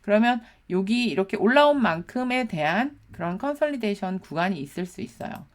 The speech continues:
근데 그거는 두려워할 게 아니라, 음,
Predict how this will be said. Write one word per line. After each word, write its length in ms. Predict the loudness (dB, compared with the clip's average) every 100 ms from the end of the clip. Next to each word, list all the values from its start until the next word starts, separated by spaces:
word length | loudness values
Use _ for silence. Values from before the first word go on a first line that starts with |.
| _ _ _ _
근데 160 | -2 0
그거는 500 | 0 2 2 2 0
두려워할 600 | -2 0 4 6 4 2
게 120 | 0
아니라, 480 | -2 -2 -2 -2 -4 -10 _ _ -10
음, 380 | -10 -10 -12